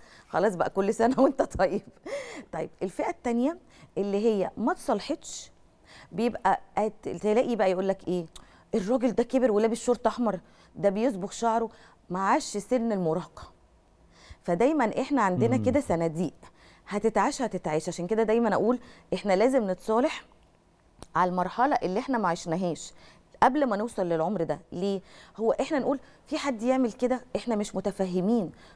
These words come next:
Speaker 1: هو نفسه مش فاهم هو ليه بيعمل كده. في مرحلة وقعت منه، غصبٍ عنه عايز يعيشها.
Speaker 2: مم.
Speaker 1: هنا بقى بيحصل الكوارث، الخيانات والطلاق، وإن أنا ابتدي أحس إن بابا القدوة انهار قدامي.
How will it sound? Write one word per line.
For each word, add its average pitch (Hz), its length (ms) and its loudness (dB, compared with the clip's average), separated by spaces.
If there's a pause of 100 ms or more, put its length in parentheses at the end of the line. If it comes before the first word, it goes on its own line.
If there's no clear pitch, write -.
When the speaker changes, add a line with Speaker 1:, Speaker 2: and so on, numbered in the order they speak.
Speaker 1:
هو 262 220 4
نفسه 262 300 0
مش 190 180 -6
فاهم 254 260 2
هو 175 120 -2
ليه 180 100 0
بيعمل 185 320 0
كده. 156 260 -8 (360)
في 339 160 4
مرحلة 269 460 2
وقعت 214 360 2
منه، 185 320 -4 (560)
غصبٍ 277 360 0 (100)
عنه 311 380 0
عايز 320 500 4 (260)
يعيشها. 185 500 -2 (680)
Speaker 2:
مم. 120 340 -2 (420)
Speaker 1:
هنا 349 240 4
بقى 302 240 2
بيحصل 254 380 -2
الكوارث، 170 680 0 (420)
الخيانات 185 800 2 (120)
والطلاق، 180 600 2 (260)
وإن 196 360 0
أنا 214 120 2
ابتدي 208 240 -4
أحس - 280 -6
إن 185 140 2
بابا 196 200 4
القدوة 185 480 0
انهار 190 260 -2
قدامي. 180 540 -2